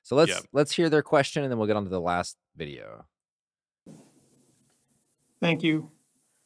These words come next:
Speaker 3: We will now get into the questions. This first question is directly for Toby. Toby, you've been on a school board for more than a decade. You've seen some issues like enrollment and deficit rise.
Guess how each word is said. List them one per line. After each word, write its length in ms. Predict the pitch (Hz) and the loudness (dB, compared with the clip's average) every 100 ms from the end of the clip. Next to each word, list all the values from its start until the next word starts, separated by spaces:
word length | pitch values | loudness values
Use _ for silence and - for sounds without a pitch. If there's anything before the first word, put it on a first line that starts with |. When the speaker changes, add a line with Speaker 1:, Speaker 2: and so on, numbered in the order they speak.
| _ | _
Speaker 3:
We 140 | - 160 | -4 0
will 160 | 160 | 0
now 300 | 160 165 165 | 2 4 4
get 180 | 147 160 | 4 0
into 300 | 165 160 160 | 0 -2 -6
the 60 | 160 | -8
questions. 480 | - 175 - 190 180 | -2 -2 0 -4 -4
This 120 | 202 | -8
first 300 | - 247 - | -6 -6 -6
question 600 | - 202 196 196 185 208 - | -2 0 0 -2 -2 -6 -6
is 280 | 180 160 | -4 -4
directly 480 | 147 170 180 175 170 | -4 2 2 2 -4
for 320 | 165 165 156 | -2 -2 -2
Toby. 460 | 156 175 165 170 151 - - _ _ _ _ _ _ _ _ _ _ - | -2 -2 -2 -6 -12 -18 -20 _ _ _ _ _ _ _ _ _ _ 2
Toby, 280 | 202 208 | 2 4
you've 160 | 208 202 | 2 2
been 160 | 214 208 | 4 4
on 140 | 180 | 4
a 40 | |
school 240 | - - 180 | 0 -2 -2
board 380 | 165 170 165 160 | 0 0 0 -2
for 300 | 165 151 151 | -2 -2 0
more 260 | 156 156 | 0 0
than 180 | 156 147 | -2 -6
a 60 | 143 | -6
decade. 600 | 151 151 147 147 143 139 _ _ _ _ _ _ | -4 -4 -4 -4 -6 -12 _ _ _ _ _ _
You've 180 | 170 160 | -6 -6
seen 360 | - 202 196 190 | 0 2 2 2
some 260 | - 170 | 0 0
issues 340 | 175 175 185 156 | 0 0 -4 0
like 220 | 160 156 | 0 0
enrollment 560 | 160 160 170 170 165 160 | 0 4 4 4 -2 -6
and 140 | 147 | -4
deficit 440 | 156 156 147 175 156 | -2 -2 -4 -6 -6
rise. 560 | 151 147 147 147 143 | 0 4 4 2 -6